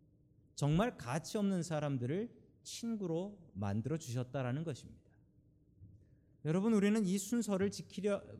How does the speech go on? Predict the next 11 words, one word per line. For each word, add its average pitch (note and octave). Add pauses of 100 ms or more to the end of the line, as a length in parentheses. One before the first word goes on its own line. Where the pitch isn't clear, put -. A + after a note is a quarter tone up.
지키려고 F3+
합니다. A2 (600)
내가 C#3+
가치 E3
있는 G3+
사람에게 F3+ (420)
가치 D3+
있는 D3+ (140)
일을 C3
하려고 B2+
하죠. E2+